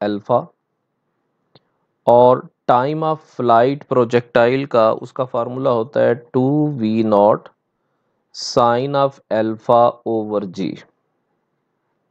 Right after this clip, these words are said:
तो ये रेंज कैलकुलेट हो गई, range equals to V cos of alpha into two V naught sine of alpha over G। अब ये काम किया गया कि इस बुलेट को,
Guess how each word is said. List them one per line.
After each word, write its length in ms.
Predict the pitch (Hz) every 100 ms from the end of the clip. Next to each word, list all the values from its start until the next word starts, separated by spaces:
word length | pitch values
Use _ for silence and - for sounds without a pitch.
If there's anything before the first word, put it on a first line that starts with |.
| _ _ _ _ _ _
तो 100 | 160
ये 220 | 156 143 151
रेंज 380 | 131 123 120 - - - -
कैलकुलेट 500 | 117 104 113 101 107
हो 120 | 110
गई, 260 | 113 131 - _ _ - - -
range 440 | 110 127 143 151 147
equals 420 | 147 123 127 120 -
to 160 | 139 143 123
V 160 | 117 123 135 151 -
cos 260 | 117 113 113
of 220 | 123 127
alpha 400 | 117 110 104 120 131 - - 117
into 360 | 113 110 135 135 139 -
two 160 | 135 151 156
V 100 | 110 110
naught 360 | 110 110 120 -
sine 420 | 123 113 120 123
of 160 | 127 - -
alpha 380 | 110 104 120 117 -
over 240 | 104 101 92 -
G। 100 | 67 - _ _ _ _ _ _ _ _ _ _ _ _ _ -
अब 200 | 170 190 - -
ये 260 | 156 156
काम 300 | 180 160 160
किया 280 | 156 143 120
गया 320 | 110 113 113 123
कि 240 | - 147
इस 380 | - 190 180 143
बुलेट 440 | 131 143 190 180
को, 440 | - 127 110 139